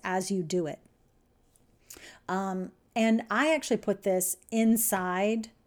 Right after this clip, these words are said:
Asana. It's a template for us inside Asana so that every time we have a new episode, we just copy that and then we change all the details. And that's where I pop in the link to Dropbox and I pop in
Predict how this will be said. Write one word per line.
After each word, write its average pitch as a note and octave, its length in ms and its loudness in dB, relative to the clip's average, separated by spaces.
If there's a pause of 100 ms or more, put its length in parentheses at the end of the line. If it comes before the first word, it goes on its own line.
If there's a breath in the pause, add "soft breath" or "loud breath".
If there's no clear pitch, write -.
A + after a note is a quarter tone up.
(640)
Asana. G#3+ 540 0
It's F#3+ 140 -6
a G3+ 40 2
template A#3 600 -2
for F3 240 -6
us F3 240 -4
inside F3+ 320 -6
Asana F3 500 -4 (300 loud breath)
so A#3+ 220 4
that A3+ 340 2
every A3+ 280 2
time A#3+ 140 4
we A3 60 4
have G#3+ 100 4
a G#3+ 40 4
new G#3+ 140 2
episode, D4 520 2
we G3 80 2
just D#3+ 240 -4
copy C#4+ 400 -6
that C4 480 -2 (100)
and G3+ 220 2
then G3 220 0
we D#3+ 160 -4
change G#3 320 0
all G3 100 2
the F#3+ 80 -2
details. A#3 880 -2 (360 loud breath)
And G3+ 440 0
that's G3 340 -4
where C#4 140 -2
I G#3 100 0
pop G3+ 340 -6
in A#3+ 280 -2 (200 loud breath)
the G3+ 100 2
link F#3+ 340 -2
to B3+ 100 -4
Dropbox C4 760 -4
and F#3 120 -8
I F3+ 80 -8
pop F#3+ 280 -6
in A#3+ 260 0